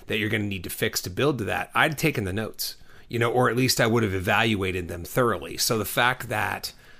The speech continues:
I trusted my vision and it worked out because I had a nice kind of larger scale plan for these first sixty pages. That's great. So you should trust your vision,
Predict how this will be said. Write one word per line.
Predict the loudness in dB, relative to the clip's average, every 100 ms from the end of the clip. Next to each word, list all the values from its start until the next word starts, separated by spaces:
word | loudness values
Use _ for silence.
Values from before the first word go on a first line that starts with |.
| -20 -20 -20 -20 -6 -2
I | 0
trusted | 2 2 2 0 -6
my | -8 -10
vision | -8 -8 -8 -10 -20 -20 -20 -20 -20 -20 -20 -8 0
and | 2
it | 2
worked | 2 2 2 4
out | 6 4 0
because | -6 0 0 2 0 0
I | 2 2
had | 2 0
a | 0
nice | 0 0 0 0 0
kind | -2 -4
of | -4 -4
larger | 0 2 2 2
scale | 0 2 0 -2
plan | -2 0 0 -2
for | -6
these | -6 -6
first | -4 -2 0
sixty | -2 -4 -8 -6
pages. | -2 0 0 -2 -6 -10 -14 -2
That's | 0 0
great. | -2 0 -2 -4 -14 -18 -16 -4
So | 0
you | 2 2 2
should | 2 4 4 2 -2 -6
trust | 0 2 2 2
your | 0
vision, | 0 0 -4 -8